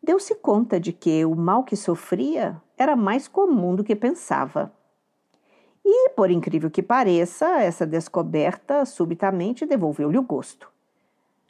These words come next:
Trouxeram-lhe o jantar e ele comeu e bebeu fartamente com a voracidade de dez leões.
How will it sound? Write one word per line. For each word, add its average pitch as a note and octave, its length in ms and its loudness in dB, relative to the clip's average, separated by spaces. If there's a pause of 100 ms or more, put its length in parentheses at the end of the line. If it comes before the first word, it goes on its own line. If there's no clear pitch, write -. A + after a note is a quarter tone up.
(160)
Trouxeram-lhe C#4+ 680 2
o F#3+ 40 0
jantar G#3+ 600 0
e A#3+ 100 0
ele B3 200 0
comeu A#3 540 0
e C#4 80 0
bebeu G#3+ 360 0
fartamente E3+ 920 -4
com - 100 -4
a E3 60 2
voracidade F3+ 760 0
de E3 100 -8
dez D#3 440 -2
leões. - 560 -10